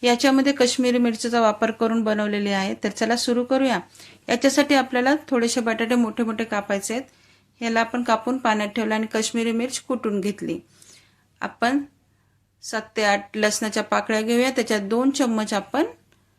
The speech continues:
मिरचीचा टाकूया आणि ह्याला आपण चाकूने मस्तपैकी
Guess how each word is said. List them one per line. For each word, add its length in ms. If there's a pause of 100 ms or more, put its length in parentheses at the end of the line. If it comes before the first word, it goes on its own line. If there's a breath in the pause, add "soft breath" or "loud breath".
(1500)
मिरचीचा 420
टाकूया 360
आणि 100
ह्याला 180
आपण 340
चाकूने 440
मस्तपैकी 760